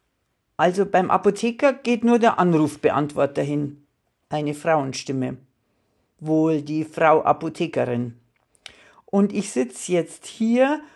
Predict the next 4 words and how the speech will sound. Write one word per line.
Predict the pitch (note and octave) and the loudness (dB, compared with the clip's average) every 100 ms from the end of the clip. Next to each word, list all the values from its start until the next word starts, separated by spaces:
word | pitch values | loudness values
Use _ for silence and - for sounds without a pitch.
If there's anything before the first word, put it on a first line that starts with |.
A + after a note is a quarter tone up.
| _ _ | _ _
mit | G#3 G#3 - | 0 0 2
dem | F#3 F3+ | 0 2
widerspenstigen | D#3 E3+ G3 A3+ - - C#3+ D#3 - A3+ A3 F4+ | -2 0 2 2 -2 -4 -2 -2 -8 -8 -2 0
Liebesbrief. | E4 F3 C#3+ - - B2 - | 4 4 4 0 -10 -10 -12